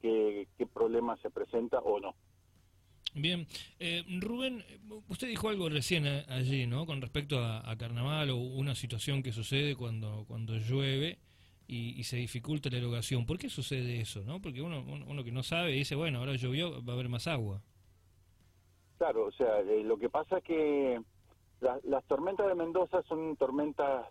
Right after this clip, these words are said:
Speaker 1: eh, se denominan tormentas convectivas, son tormentas que, fíjense que en general se producen, eh, en la tarde,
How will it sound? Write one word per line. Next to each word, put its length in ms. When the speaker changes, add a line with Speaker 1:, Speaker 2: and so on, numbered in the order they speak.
Speaker 1:
eh, 300
se 80
denominan 460
tormentas 400
convectivas, 680
son 140
tormentas 520
que, 260
fíjense 420
que 120
en 100
general 440
se 80
producen, 640
eh, 440
en 140
la 100
tarde, 520